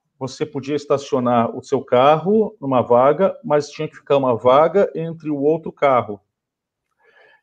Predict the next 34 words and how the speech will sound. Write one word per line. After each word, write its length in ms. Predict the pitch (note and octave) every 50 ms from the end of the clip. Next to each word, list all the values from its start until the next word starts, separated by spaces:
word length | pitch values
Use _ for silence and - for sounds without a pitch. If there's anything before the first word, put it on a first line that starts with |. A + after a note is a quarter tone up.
| _ _ _ -
Eu 180 | A4 A4 A4
me 80 | G#4+ -
questionava, 680 | - D4 C4+ - - B3 G#3 A3 B3 B3 A#3 A3+ A3+ - -
mas 140 | G#3+ A3+ A3
o 80 | B3+ -
que 160 | - D4 B3
que 320 | - - C4+ A#3 A3 A3+
isso 280 | A#3+ A#3 - - - G#3
vai, 520 | D#3 C3 D3 E3+ F#3+ G3+ G3+ G3+ F3+ E3 D#3+ - _ _ _ _ _ _ E3 C#3 - C#3+ C3+
vai 160 | F3+ F#3+ F#3+
adiantar? 580 | F#3+ D#3+ D3 G3 F#3+ D#3+ - F#3 G3+ G3+ - -
Porque, 240 | D3 - - G3 F#3
primeiro, 320 | F#3+ - E3+ G3 B3 C#4
o 40 | -
carro 260 | - A3+ G#3 A3 B3+
não 100 | C#4 C4
passa 300 | C4 C4 C4 C4 - C#4
covid 480 | C4+ D#4 D#4 G3+ A3 F3+ C#3+ A#2 A#2 A2+ - _
pra 100 | D#3+ E3
ninguém, 460 | F3 E3 D#3+ C#3 A2 F#2+ - - _ _ _ _ _ _ _ _ _ _ _ _ _ - - -
né? 420 | - A#2 A2+ B2 C#3+ E3+ E3 E3 - _ _ _ _ _ _ _ _ _ _ _ _ _ _ _ _
Ah, 960 | A#2+ B2+ C3 C3+ C#3 C#3 C3+ C#3 C3+ C3 C3+ C3+ C3 B2+ B2+ B2 B2 A#2 A#2+ - - _ _ _ _ _ _ _ _ _ _ _ _ _ _ _ _ _ _ - _ _ _ _ _ _ _ _
e 60 | -
se 160 | G#3 - - C4+
você 260 | C4+ B3 A#3+ - C#4+
deixar 280 | B3+ C4+ - - -
o 40 | A3
seu 140 | - - F#3+
carro 300 | - - F3 E3 C#3+ C#3
ali, 160 | C3+ C3+ C3
sair 500 | C3+ - - F#3+ E3 C#3+ C#3+ F#3+ A#3 C4+
do 120 | B3 D3+ C#3
seu 200 | - - D3 A#2+
carro, 800 | - - C#3 C#3+ C#3 B2+ A2+ G#2+ G#2 G2+ G2 G2+ - - -